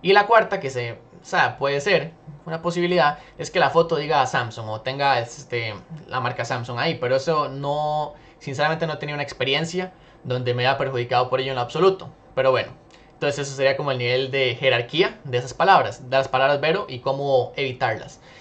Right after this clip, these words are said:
Entonces, ¿qué quiero decir ahora sí para aterrizar este tema de las vero?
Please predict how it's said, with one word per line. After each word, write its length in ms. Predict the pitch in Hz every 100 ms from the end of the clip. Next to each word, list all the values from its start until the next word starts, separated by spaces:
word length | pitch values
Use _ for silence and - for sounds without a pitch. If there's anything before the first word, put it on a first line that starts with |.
| -
Entonces, 420 | - 143 151 143
¿qué 200 | - 190
quiero 260 | - 214 214
decir 280 | 180 185 180
ahora 140 | 180
sí 140 | 175
para 240 | 185 175 180
aterrizar 500 | - 135 127 120 165
este 160 | 165
tema 300 | - 160 156
de 60 | 151
las 160 | 120 123
vero? 220 | 175